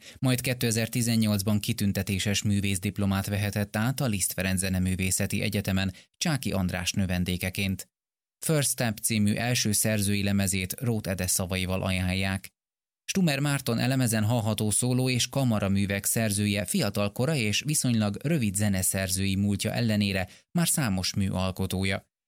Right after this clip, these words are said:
Műveiben a klasszikus zene és a jazz stílusjegyei határozottan megkülönböztethetően, egyes tételeiben pedig szoros egységben,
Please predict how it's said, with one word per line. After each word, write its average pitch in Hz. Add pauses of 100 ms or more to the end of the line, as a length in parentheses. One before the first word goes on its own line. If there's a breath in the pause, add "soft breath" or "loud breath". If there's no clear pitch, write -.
(160)
Műveiben 131
a 123
klasszikus 127
zene 120
és 107
a 110
jazz 101
stílusjegyei 98
határozottan 98
megkülönböztethetően, 101 (220 loud breath)
egyes 151
tételeiben 107
pedig 107
szoros 123
egységben, 101